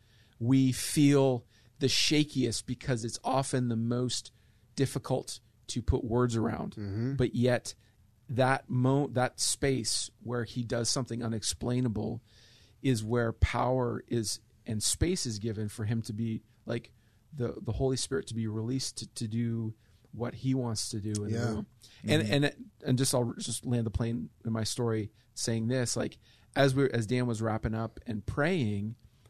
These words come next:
Speaker 1: I just had this awareness, like, right now, that scripture verse from Re-, Revelation,
Speaker 2: Yeah, the
Speaker 1: like, I,
Speaker 2: testimony
Speaker 1: yeah,
Speaker 2: of
Speaker 1: the
Speaker 2: Jesus is the
Speaker 1: testimony,
Speaker 2: spirit of
Speaker 1: the,
Speaker 2: prophecy.
Speaker 1: yeah, or no, it's the, they'll overcome,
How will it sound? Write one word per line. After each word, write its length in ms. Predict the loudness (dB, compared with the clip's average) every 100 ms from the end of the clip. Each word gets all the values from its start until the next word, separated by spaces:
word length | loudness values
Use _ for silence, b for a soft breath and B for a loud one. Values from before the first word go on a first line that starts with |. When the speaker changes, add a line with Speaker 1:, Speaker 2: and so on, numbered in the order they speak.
| b b
Speaker 1:
I 80 | -2
just 220 | 0 -2
had 360 | -2 0 2 2
this 160 | 0 0
awareness, 720 | 0 2 4 4 4 2 0
like, 320 | 0 -4 -6 -16 b b b b b b
right 360 | 0 4 6 4
now, 520 | 2 4 4 2 -2 -4
that 420 | 0 2 0 -4
scripture 320 | -4 -2 0
verse 200 | 0 -2
from 200 | 0 0
Re-, 140 | 2 0
Revelation, 840 | 0 0 2 2 0 0 0 -2 -6
Speaker 2:
Yeah, 200 | -4 -4 -4
the 60 | -2
Speaker 1:
like, 120 | 2
I, 60 | 4
Speaker 2:
testimony 420 | 4 2 2 4
Speaker 1:
yeah, 140 | 6
Speaker 2:
of 80 | 6
Speaker 1:
the 60 | 2
Speaker 2:
Jesus 100 | 2
is 240 | 2 2
the 40 | 4
Speaker 1:
testimony, 180 | 4 2
Speaker 2:
spirit 160 | 0
of 80 | -4
Speaker 1:
the, 20 | -2
Speaker 2:
prophecy. 300 | -2 2 4
Speaker 1:
yeah, 120 | 4 4
or 240 | 6 6
no, 240 | 4 2
it's 240 | 2 -2 0
the, 160 | 0
they'll 300 | 2 6 4 6
overcome, 640 | 2 2 -2 -2 -2 -4